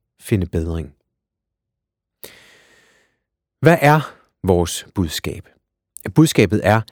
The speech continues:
at en addict, en hvilken som helst addict,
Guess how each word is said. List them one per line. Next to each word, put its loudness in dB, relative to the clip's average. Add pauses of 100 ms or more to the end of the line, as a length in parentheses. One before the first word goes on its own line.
at 0 (100)
en 2 (120)
addict, -2 (160)
en 0 (100)
hvilken 0
som -4
helst -6 (200)
addict, -2